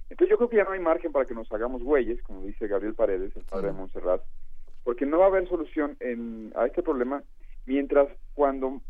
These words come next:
Speaker 1: hace, matan a Montserrat el martes pasado, lo primero que dice el jefe de gobierno es que hay que capacitar a los ciclistas, o sea, una vez más hay que echarle la culpa al, a la víctima, cuando la víctima iba, de hecho, en este caso, en el carril confinado o pintado para ello,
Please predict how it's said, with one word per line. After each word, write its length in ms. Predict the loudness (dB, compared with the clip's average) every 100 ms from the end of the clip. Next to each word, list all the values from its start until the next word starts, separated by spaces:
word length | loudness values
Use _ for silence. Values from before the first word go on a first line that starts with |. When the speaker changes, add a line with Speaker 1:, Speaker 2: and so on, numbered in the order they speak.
| -6
Speaker 1:
hace, 260 | -4 -4 -4 -2
matan 520 | 4 4 4 -2 -4 -10 -6
a 120 | -6
Montserrat 540 | -4 -6 2 4 4
el 100 | 0
martes 220 | -2 -2
pasado, 420 | -2 0 2 2 0 -8 -8
lo 80 | -6
primero 220 | -2 0
que 80 | 2
dice 180 | 2 2
el 60 | -2
jefe 160 | 0
de 60 | 0
gobierno 220 | 2 -2
es 60 | 0
que 80 |
hay 60 | -2
que 80 | 0
capacitar 440 | -2 -2 -2 0
a 40 | 0
los 120 | -2
ciclistas, 600 | -6 -4 -4 -4 -6 -6
o 60 | -4
sea, 140 | 0
una 200 | 0 2
vez 180 | 2 2
más 220 | -2 2
hay 140 | 2
que 240 | 2 0 0 -4 -4
echarle 380 | 2 4 4
la 120 | 0 -4
culpa 420 | -4 -2 0 0
al, 240 | -2 -4 -4
a 100 | -2
la 120 | 0 0
víctima, 540 | -2 -4 -8 -8 -8 -8 -6
cuando 220 | -2 0 -2
la 60 | 0
víctima 420 | -2 -2 2 4
iba, 240 | 4 2 0
de 260 | 2 4
hecho, 300 | 4 -2 -8
en 80 | -8
este 200 | -6 -4
caso, 440 | 0 0 0 -4
en 100 | -2
el 120 | -4 -2
carril 480 | -2 0 -2 -2 -4 -6 -6 -6 0
confinado 680 | 0 0 -4 0 2 2
o 220 | -2 -4
pintado 500 | -4 -2 4 6 6 4
para 300 | 4 6 6
ello, 400 | 4 0 -4